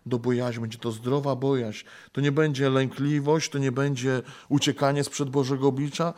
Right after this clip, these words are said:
ale to będzie szacunek, cześć, chwała Mu oddawana.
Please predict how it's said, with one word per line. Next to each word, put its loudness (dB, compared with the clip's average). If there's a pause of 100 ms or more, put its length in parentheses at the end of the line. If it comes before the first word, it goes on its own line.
(260)
ale 2
to -10
będzie -2
szacunek, -6 (120)
cześć, -10 (720)
chwała -6
Mu -6
oddawana. -10